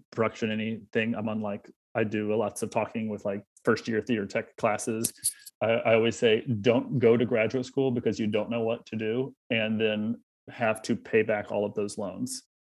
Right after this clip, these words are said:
Like, whatever you can do to not have student loans will make your life better, especially in the theater. There's so many early profession jobs. It's,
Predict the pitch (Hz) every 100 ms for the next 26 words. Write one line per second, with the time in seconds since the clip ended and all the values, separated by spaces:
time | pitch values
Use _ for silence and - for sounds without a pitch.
0 | _ - 113 135 127 123 156 143 143 131
1 | 120 117 113 117 110 110 107 - 110 110
2 | 101 104 107 107 98 101 101 98 - 98
3 | 123 _ _ _ _ - - 151 - 156
4 | 123 139 127 113 107 117 - 123 127 120
5 | 117 113 - _ _ _ - 123 123 127
6 | 117 - 120 - 113 - 120 117 110 104
7 | 110 127 120 - _ _ _ _ 143 139
8 | -